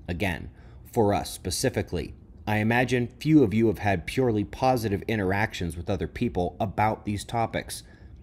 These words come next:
Disbelief and ostracization, if not outright anger, and lost relationships are no stranger to any observer who actively attempts to communicate about these topics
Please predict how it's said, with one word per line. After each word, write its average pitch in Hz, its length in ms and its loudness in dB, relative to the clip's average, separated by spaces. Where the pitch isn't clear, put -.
Disbelief 98 680 0
and 92 180 -4
ostracization, 98 1000 -2
if 101 160 -2
not 95 300 0
outright 92 500 -2
anger, 110 420 -2
and 110 160 0
lost 110 320 0
relationships 95 840 -2
are 135 140 2
no 135 200 2
stranger 135 540 -2
to - 240 -6
any 127 220 0
observer 107 460 0
who 104 260 -2
actively 101 540 0
attempts 98 360 -4
to - 120 -8
communicate 107 580 -2
about 82 300 0
these 85 180 -4
topics - 720 -4